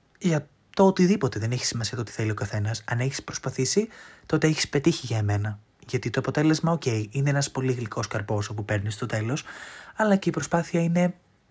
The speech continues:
η προσπάθεια. Δεν μιλάμε για ένα σπριντ, μιλάμε για ένα μαραθώνιο. Και όταν τελειώνεις, ναι μεν σου αρέσει η νίκη, αλλά απόλαυσες και τα δέντρα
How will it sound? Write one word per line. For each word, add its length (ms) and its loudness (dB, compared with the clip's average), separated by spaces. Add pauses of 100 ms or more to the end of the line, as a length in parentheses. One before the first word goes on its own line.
(160)
η 80 -2
προσπάθεια. 640 -4 (260)
Δεν 140 4
μιλάμε 280 4
για 120 -2
ένα 100 0
σπριντ, 360 0
μιλάμε 320 2
για 100 0
ένα 120 0
μαραθώνιο. 640 2 (440)
Και 80 0
όταν 160 2
τελειώνεις, 680 4
ναι 120 0
μεν 180 2
σου 160 0
αρέσει 400 0
η 40 -4
νίκη, 640 -2
αλλά 380 0 (560)
απόλαυσες 520 2
και 80 -4
τα 120 -4
δέντρα 380 -2